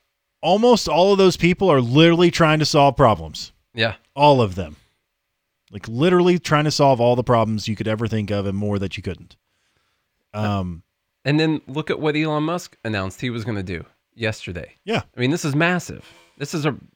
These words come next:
Speaker 2: this is really <laughs> massive, and it's, it's genius.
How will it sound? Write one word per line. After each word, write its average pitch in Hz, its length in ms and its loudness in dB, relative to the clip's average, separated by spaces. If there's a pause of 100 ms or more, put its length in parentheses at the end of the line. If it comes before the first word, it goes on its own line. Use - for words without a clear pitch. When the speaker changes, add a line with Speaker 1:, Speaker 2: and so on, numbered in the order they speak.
(240)
Speaker 2:
this 156 240 -6
is 143 140 -6
really 151 260 4
<laughs> 160 140 2
massive, 123 360 -2
and 104 120 -2
it's, 113 220 -6
it's 110 180 0
genius. 143 640 0